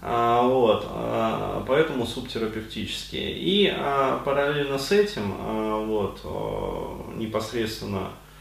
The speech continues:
а, работать, ну, как я уже говорил, вот, а, получается, гипнозом прорабатывать эту проблематику.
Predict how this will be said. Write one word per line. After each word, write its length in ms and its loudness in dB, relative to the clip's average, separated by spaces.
а, 680 -2
работать, 800 0
ну, 340 -4
как 160 -4
я 120 2
уже 200 0
говорил, 480 0
вот, 240 -6
а, 760 0
получается, 600 -4
гипнозом 680 2
прорабатывать 720 2
эту 160 -4
проблематику. 960 -4